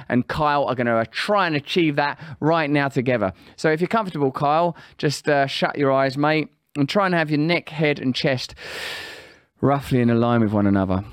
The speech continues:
One of my great teachers, Bobby Roth, says, "Almost as soon as we close the eyes, a sense of calmness and a sense of quiet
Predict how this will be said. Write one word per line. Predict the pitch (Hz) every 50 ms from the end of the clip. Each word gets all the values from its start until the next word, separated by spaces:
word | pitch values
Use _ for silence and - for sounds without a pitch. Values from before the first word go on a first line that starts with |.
| - - -
One | 127 120 120
of | 117
my | 117 117 113 110
great | - - 120 117 113 - - -
teachers, | - 143 123 - - - 117 104 95
Bobby | - - 113 113 113 110
Roth, | 107 117 117 117 110 -
says, | - - 107 104 101 98 - - - - - - - - -
"Almost | - - 165 165 147 143 -
as | 139 131 -
soon | - 151 139 131 120
as | 117 110 120
we | 113 104
close | - - 120 107 107 107 101
the | - 107 104
eyes, | 101 98 98 95 95 92 - - - - - _ _ _ _ _ _
a | -
sense | - - 117 107 92 - -
of | 95 - -
calmness | - - 120 110 101 98 95 95 92 90 107 - - - - - _ _ _ _ _ _ _ _ _ _ _ _ _ _ _
and | - 101
a | 92
sense | - - 92 80 -
of | 110 - -
quiet | - - - 104 95 92 87 87 - -